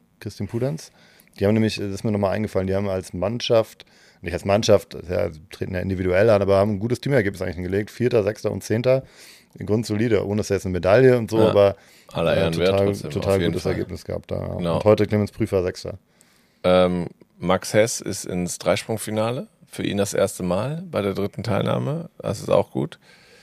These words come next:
Speaker 1: Auch schon dreimal
Speaker 2: Ähm,
Speaker 1: dabei, verrückt, ne?
Speaker 2: ja. Stabhochsprung, Platz vierzehn für Anjuli Knesche.
Speaker 1: Ja.
Speaker 2: Genau, das, äh, haben wir erlebt.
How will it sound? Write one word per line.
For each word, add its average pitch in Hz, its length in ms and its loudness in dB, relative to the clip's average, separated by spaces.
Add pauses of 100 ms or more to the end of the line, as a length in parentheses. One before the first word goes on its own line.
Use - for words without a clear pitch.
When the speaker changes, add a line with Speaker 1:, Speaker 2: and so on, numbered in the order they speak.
(260)
Speaker 1:
Auch - 60 -16
schon - 160 -6
dreimal 92 240 4
Speaker 2:
Ähm, 90 60 0
Speaker 1:
dabei, 87 320 -4
verrückt, 90 340 -10
ne? 90 120 -6
Speaker 2:
ja. 87 260 4 (2000)
Stabhochsprung, 107 880 0
Platz - 280 -4
vierzehn 101 440 -2
für 95 300 0
Anjuli 92 440 -2
Knesche. 143 560 -2 (640)
Speaker 1:
Ja. 85 200 -12 (2000)
Speaker 2:
Genau, 90 360 2
das, - 400 0
äh, - 80 -4
haben 107 640 4
wir 113 320 6
erlebt. 104 560 4